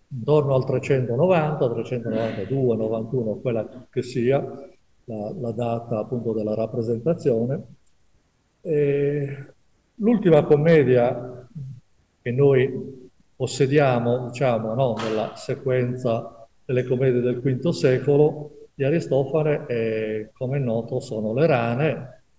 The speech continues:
che, eh, furono rappresentate nel quattrocentocinque. Quindi vedete che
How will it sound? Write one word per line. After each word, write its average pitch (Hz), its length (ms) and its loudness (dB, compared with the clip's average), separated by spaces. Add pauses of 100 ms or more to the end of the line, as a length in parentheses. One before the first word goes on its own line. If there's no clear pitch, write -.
che, 151 420 -2
eh, 131 60 -2
furono 143 320 2
rappresentate 143 680 0
nel 120 140 -4
quattrocentocinque. 123 1200 -4 (600)
Quindi 143 260 0
vedete 151 560 2
che 151 300 2